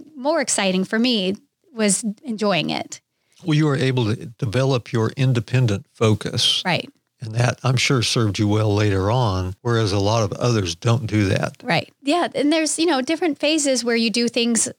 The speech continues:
Speaker 1: as a team, and then there's times you do things autonomously. And I liked both of those. You know, and some of those modules are built to weed people out, you know, to see what they, you know, they like or not. And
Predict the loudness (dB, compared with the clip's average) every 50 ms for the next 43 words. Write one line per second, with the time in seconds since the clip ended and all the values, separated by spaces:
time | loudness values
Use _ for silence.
0 | _ -4 -2 0 0 0 -2 -2 0 0 2 2 2 0 0 0 0 0 0 0
1 | 0 0 0 -2 -4 -4 -2 0 0 0 0 -2 -2 0 0 0 0 0 0 0
2 | 0 0 0 -2 -2 -2 -4 -4 -2 -2 -2 0 0 0 -2 -2 -2 0 0 0
3 | 0 -2 -4 _ -6 -2 -2 0 0 0 0 -2 -2 -2 -2 0 0 0 -2 -4
4 | -6 -6 -6 -6 -6 -4 -2 -2 -2 -2 -4 -8 -12 -8 -4 -2 0 0 0 0
5 | -2 -4 -4 -4 -2 -2 0 0 0 0 0 0 0 -2 -4 -8 _ -20 -16 -8
6 | -4 -2 -2 0 0 0 0 0 -2 -2 0 0 0 -2 -2 -4 -4 -2 0 0
7 | 2 0 0 -2 -2 -2 -2 0 0 -2 0 0 0 -2 -2 -6 -10 _ _ _
8 | _ _ _ _ _ _ -12 -10 -6 -4 -2 0 0 0 0 0 0 0 2 2
9 | 0 -2 -4 _ _ _ _ _ -20 -20 -20 -14 -8 -4 -4 -4 -2 -2 0 0
10 | 0 0 -2 -4 -10 -12 -12 -10 -8 -6 -6 -8 -8 -12 -18 _ _ _ _ _
11 | -20 -14 -8 -4 -2 0 0 0 0 0 0 0 0 0 0 0 -2 -2 -4